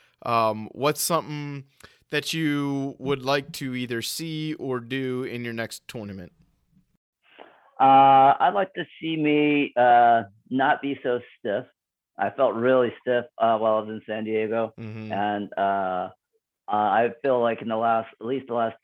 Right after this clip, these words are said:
Speaker 2: two times I've met with, uh, uh, over at the Phoenix Society,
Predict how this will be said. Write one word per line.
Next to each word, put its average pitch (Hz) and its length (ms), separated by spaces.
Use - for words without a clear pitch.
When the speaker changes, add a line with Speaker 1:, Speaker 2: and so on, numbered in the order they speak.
Speaker 2:
two 135 480
times 123 340
I've 113 160
met 117 240
with, 113 260
uh, 101 360
uh, 101 120
over 107 200
at 101 80
the - 120
Phoenix 107 300
Society, 110 440